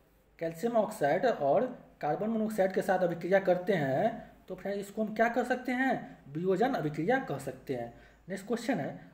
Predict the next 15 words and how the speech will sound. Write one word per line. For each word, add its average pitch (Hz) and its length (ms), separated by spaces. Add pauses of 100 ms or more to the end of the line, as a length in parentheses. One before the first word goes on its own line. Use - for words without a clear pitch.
अगर 180 320
गर्म 147 260 (760)
क्यूपरिक 226 400
oxide 175 420
यानी 190 120
सीयूओ 202 800 (200)
पर 143 300
एच 185 140 (100)
टू 262 120
गैस 170 320
हम 190 60
प्रवाहित 180 520
करते - 340
हैं, 131 140
यानी 165 260